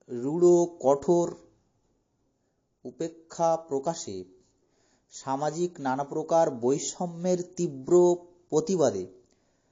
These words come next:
রাষ্ট্রীয় শা-, শোষণ ও কুশাসনের প্রতি নিঃশঙ্ক ধিক্কারে বঙ্কিমের প্রবন্ধ ও উপন্যাসে সাম্যভিত্তিক বলিষ্ঠ মানবতাবোধের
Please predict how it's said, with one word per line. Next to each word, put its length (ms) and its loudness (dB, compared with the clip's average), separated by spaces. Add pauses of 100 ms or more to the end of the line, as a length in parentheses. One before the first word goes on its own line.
(200)
রাষ্ট্রীয় 540 -6
শা-, 280 -4
শোষণ 720 0 (540)
ও 120 -4
কুশাসনের 800 -2
প্রতি 520 -4 (180)
নিঃশঙ্ক 680 -2
ধিক্কারে 640 -2 (960)
বঙ্কিমের 600 -6
প্রবন্ধ 600 -8 (880)
ও 240 -8
উপন্যাসে 680 -12 (680)
সাম্যভিত্তিক 1300 -4
বলিষ্ঠ 720 -4
মানবতাবোধের 1120 2